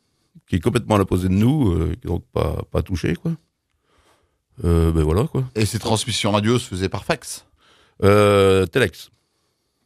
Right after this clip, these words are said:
Speaker 2: Que-, c'est quoi la différence entre fax et téléx ?
Speaker 1: Euh, le, le, le téléx, c'est des, des transmissions par ondes radio électrique. C'est pas, il n'y a pas de satellite, il y a pas de, on, on n'avait pas de satellite à l'époque.
Speaker 2: Mhm.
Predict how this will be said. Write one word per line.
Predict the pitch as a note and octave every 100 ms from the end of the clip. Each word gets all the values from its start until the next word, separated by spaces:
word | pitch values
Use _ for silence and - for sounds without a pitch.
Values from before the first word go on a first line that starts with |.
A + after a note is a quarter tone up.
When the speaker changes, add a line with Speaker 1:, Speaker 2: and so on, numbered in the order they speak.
| _
Speaker 2:
Que-, | - B2 B2+ G2 -
c'est | - - -
quoi | A#2+ C#3+
la |
différence | A2+ G#2+ A2 G#2+
entre | - F#2+
fax | A2+ -
et | F#2+
téléx ? | F#2 F2+ F#2+ - - _ _ -
Speaker 1:
Euh, | G2+ G#2+ G#2 G2+ G2+ G2+ G2 G2 F#2+ F#2+ F#2+ F#2+ F#2+ F#2 F#2 G2
le, | G#2+ A2
le, | G#2+ G#2 G2+ -
le | G#2
téléx, | G2+ A2+ A#2 A#2+ -
c'est | A2+
des, | G#2 G2+ G2+
des | G2
transmissions | F2+ G2+ - G2 A#2 G#2
par | G2 F#2+
ondes | G2 G2
radio | F#2+ F#2+ F#2 F#2+ F#2+ F#2
électrique. | F2+ F2 E2+ - C#3 -
C'est | G#2+ - F2
pas, | G#2+ G2 F2+ F2 E2+ D#2 C#2
il |
n'y | G2
a |
pas | G2+
de | G2+
satellite, | A2+ - G2+ B2
il | G2+
y |
a |
pas | F#2 G2
de, | F#2+ F#2 F#2 F2+ F2+ F2 F2 E2+ E2+ _ _
on, | G#2+
on | A2+
n'avait | B2+
pas | C3
de | -
satellite | D#3 D#3+ E3 -
à |
l'époque. | A2+ F#2+ G2+ _
Speaker 2:
Mhm. | A#2 B2+